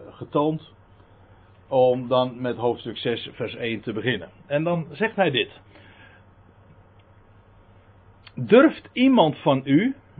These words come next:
wanneer hij iets heeft met een ander, eh, recht zoeken bij de onrechtvaardige en niet bij de heilige. Wat hij hier nu in deze eerste elf versen van dit hoofdstuk, eh, gaat bespreken, is een kwestie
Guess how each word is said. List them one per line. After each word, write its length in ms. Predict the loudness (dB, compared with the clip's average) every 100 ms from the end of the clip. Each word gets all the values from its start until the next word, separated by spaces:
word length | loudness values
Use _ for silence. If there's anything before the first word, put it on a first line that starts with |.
| -20
wanneer 480 | 0 2 4 4 2
hij 200 | 2 2
iets 260 | 0 -6 -6
heeft 420 | -2 0 0 -2
met 300 | 0 0 0
een 200 | -4 -2
ander, 460 | 2 2 2 -2 -4 -14 -20 _ _ -20 -20 -20 -20 -20 -20 -4
eh, 160 | 0 0 -2 -4
recht 340 | -4 -4 -16
zoeken 500 | -10 -4 0 0 2
bij 420 | 4 4 4 -2 -10
de 160 | -10 -2
onrechtvaardige 920 | 2 2 2 0 -2 0 0 -2 -6
en 180 | -4 -2
niet 220 | -4 -2
bij 380 | 2 2 2 -2
de 120 | -8 -8
heilige. 520 | -8 -8 -8 -8 -10 -12 _ _ -20 _ -20 -20 -20 -20 -20 -20 _ -20 _ -20 _ _ _ _ _ 4
Wat 160 | 6
hij 220 | 8 8 8
hier 540 | 6 6 6 4 -4
nu 320 | -2 0 0
in 120 | 0 2
deze 320 | 4 2 2
eerste 460 | 2 2 2 -4
elf 360 | 0 0 0 -4
versen 360 | -6 -4 0 0
van 180 | 2 2
dit 180 | 2 2
hoofdstuk, 600 | 2 2 2 -2 -2 -8
eh, 180 | -12
gaat 380 | -4 0 0 -2
bespreken, 640 | -10 -6 0 2 2 0 0
is 260 | -2 -2
een 220 | -6 -6
kwestie 540 | -2 -2 -2 -4 -8